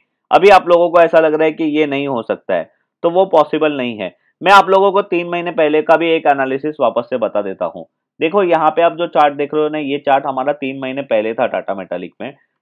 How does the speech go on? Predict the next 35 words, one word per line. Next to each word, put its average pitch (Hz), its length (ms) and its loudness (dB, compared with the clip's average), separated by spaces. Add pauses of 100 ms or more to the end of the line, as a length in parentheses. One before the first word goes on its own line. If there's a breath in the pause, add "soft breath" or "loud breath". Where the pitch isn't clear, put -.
(120)
टू 170 120 -2
थाउजेंड 165 340 2
एटीन 151 320 -6
का 156 100 -2
इसने 147 300 -6
यहाँ 139 180 -2
पे 135 140 -4
breakout 123 480 -4
किया 113 160 -2
था 113 140 -4 (340)
और 139 120 -4
वो 160 160 -2
time 175 280 -4
भी 175 120 -4
इसने 170 260 -10
बहुत 143 280 -2
ही 156 60 -4
अच्छा 143 320 -2
मतलब 139 220 -4
strong 139 400 -4
breakout 127 420 -4
किया 113 140 -2
था, 120 120 -4
आप 110 200 0
लोगों 123 220 -4
को 127 100 -8
मैंने 127 260 -8
वो 127 200 -4
video 120 260 -6
में 131 120 -6
already 123 400 -2
share 117 300 -6
भी 123 120 -8
किया 90 260 -8
था। 76 140 -12